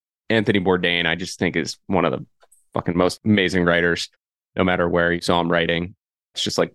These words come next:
poetic and abrasive in such an awesome way. Then the other one is David Benioff, more popular for his Lord of the Rings involvement, but wrote some freakishly good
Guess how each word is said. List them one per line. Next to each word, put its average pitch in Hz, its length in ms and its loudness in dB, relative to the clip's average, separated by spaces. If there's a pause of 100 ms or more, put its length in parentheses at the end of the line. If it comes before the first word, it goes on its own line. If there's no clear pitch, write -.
(140)
poetic 92 640 0
and 85 360 0 (340)
abrasive 101 880 0 (100)
in 90 140 -2
such - 280 -2
an 87 100 -4 (120)
awesome 85 360 0
way. 85 320 0 (420)
Then 95 520 0
the 98 120 0
other 95 180 2
one 90 300 0 (100)
is 82 680 -2 (480)
David 92 360 0
Benioff, 76 520 -2 (440)
more 151 200 2
popular 120 460 0
for 107 220 0
his 101 360 -2
Lord 120 220 2
of 90 80 -6
the 101 80 0
Rings 98 540 -2 (260)
involvement, 101 720 0
but 95 340 0
wrote 107 300 0
some 92 180 -4
freakishly - 800 -2
good 87 280 2